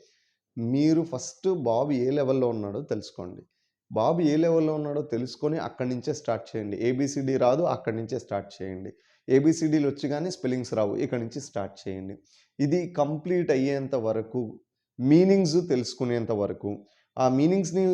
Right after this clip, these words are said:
సెంటెన్సెస్‌గా రాసేంత వరకు, ఆ రాసిన, నేర్చుకున్న వర్డ్స్‌ని బయట ఉపయోగించేంత వరకు డెఫినెట్‌గా మీరు ఈ ప్రాసెస్ ఫాలో అవ్వండి. ఖచ్చితంగా సక్సెస్ అవుతారు. మీరు నాకు ఈ వీడియోని షేర్ చేసి,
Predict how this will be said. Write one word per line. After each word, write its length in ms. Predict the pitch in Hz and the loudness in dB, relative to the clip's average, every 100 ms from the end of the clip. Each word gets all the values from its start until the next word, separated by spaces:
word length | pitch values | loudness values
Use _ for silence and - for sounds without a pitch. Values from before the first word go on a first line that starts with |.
| 175 | 0
సెంటెన్సెస్‌గా 840 | - 139 147 175 170 170 170 165 147 | 0 0 2 0 2 0 0 2 2
రాసేంత 560 | 104 110 131 143 139 123 | 4 4 4 2 -2 0
వరకు, 340 | 107 107 - 101 - _ _ | -2 -2 -6 -12 -12 _ _
ఆ 100 | 120 120 | -2 0
రాసిన, 480 | 117 120 139 170 165 170 | 2 2 0 -2 0 -2
నేర్చుకున్న 720 | 165 135 139 - - 151 147 143 | -2 0 -2 -4 -4 -2 -2 -2
వర్డ్స్‌ని 600 | 110 127 143 131 127 113 110 110 - _ - | 0 4 4 2 -4 -4 -4 -6 -14 _ -2
బయట 320 | 113 135 135 127 | 2 2 2 0
ఉపయోగించేంత 760 | 110 135 131 120 110 110 104 | 0 0 0 -2 -4 -6 -4
వరకు 380 | 101 104 98 110 110 - _ _ - | -4 -4 -4 -4 -4 -6 _ _ -12
డెఫినెట్‌గా 800 | 107 117 117 - 131 113 104 127 | -2 -2 -2 -8 -6 -6 -2 -2
మీరు 220 | 202 170 | -2 -2
ఈ 80 | 123 | -2
ప్రాసెస్ 400 | 117 113 104 135 | -2 -4 -6 -8
ఫాలో 240 | - 110 113 | -8 -4 -2
అవ్వండి. 360 | 104 98 120 202 | -2 -6 -8 -10
ఖచ్చితంగా 400 | - 110 113 127 | -10 -10 -8 -8
సక్సెస్ 380 | 123 101 104 - | -8 -8 -8 -10
అవుతారు. 320 | 95 - - - _ _ - | -12 -12 -16 -18 _ _ -4
మీరు 160 | 135 139 | 0 0
నాకు 280 | 143 139 143 | 0 -2 -4
ఈ 140 | - 135 | -2 0
వీడియోని 560 | 120 139 175 185 165 147 - - _ _ _ | 2 2 4 4 4 0 -6 -16 _ _ _
షేర్ 340 | - - 160 180 | -6 2 4 4
చేసి, 340 | - 110 - | 2 0 -2